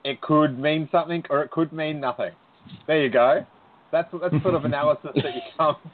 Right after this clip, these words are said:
Speaker 1: to the Steel Wars podcast
Speaker 2: <laughs> You, you
Speaker 1: for.
Speaker 2: heard it first. It could mean something. It could mean nothing. You heard it first.
Speaker 1: I don't like your tone, Duty.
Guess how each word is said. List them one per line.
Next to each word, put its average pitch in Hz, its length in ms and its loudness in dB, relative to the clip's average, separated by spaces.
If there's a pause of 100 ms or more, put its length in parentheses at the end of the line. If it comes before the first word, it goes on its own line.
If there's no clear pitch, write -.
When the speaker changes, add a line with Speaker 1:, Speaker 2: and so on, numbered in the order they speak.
Speaker 1:
to 175 80 -4
the 143 100 -10 (240)
Steel 165 260 -2
Wars - 200 -2 (260)
podcast 131 520 -2
Speaker 2:
<laughs> - 40 -8
You, 160 60 6 (240)
you 175 140 2
Speaker 1:
for. 190 60 -2
Speaker 2:
heard 170 160 -2
it 143 140 -10
first. 113 320 -8
It 127 160 -10
could 139 180 -8
mean 135 220 -10
something. 120 300 -10
It 101 120 -12
could 117 180 -6
mean 110 180 -12
nothing. 104 340 -10
You 98 100 -20
heard 110 160 -4
it 113 160 -10
first. - 300 -8 (1080)
Speaker 1:
I 117 80 2
don't 139 160 2
like 147 180 2
your - 100 -4
tone, 160 320 0
Duty. 165 580 0